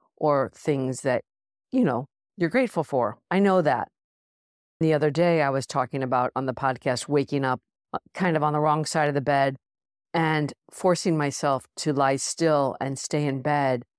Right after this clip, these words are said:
until I got around to those thoughts about what I was grateful for. What made me so happy this morning was not only to be in a warm, comfortable bed and having had a good night's sleep, it's about being with Marian and just having this time together.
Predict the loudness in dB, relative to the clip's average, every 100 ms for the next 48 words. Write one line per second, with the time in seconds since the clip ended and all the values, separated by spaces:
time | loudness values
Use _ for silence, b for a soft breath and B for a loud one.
0 | _ _ -4 0 2 2 0 0 0 0
1 | 0 0 -2 -4 -2 0 0 -2 -2 0
2 | -2 -6 -4 0 0 -2 -4 -2 -2 -2
3 | -4 -6 -6 -6 -10 -8 -2 -2 0 -2
4 | 2 4 4 4 2 0 0 0 -2 -2
5 | 0 2 2 0 0 -2 0 0 2 2
6 | 2 0 -4 -2 2 4 2 0 -2 -2
7 | -2 0 2 2 -2 -4 -4 -4 -2 -2
8 | 0 2 2 0 -4 _ _ _ -2 0
9 | 2 0 0 0 0 0 -2 0 0 0
10 | -2 -4 -4 -6 -4 0 0 -2 _ 0
11 | 2 4 2 0 -4 _ _ -2 -2 0
12 | -2 0 -2 -4 -6 -6 -4 -2 -4 -2
13 | -2 -2 -4 -8 -4 0 0 -2 -4 -4
14 | -2 0 0 0 -2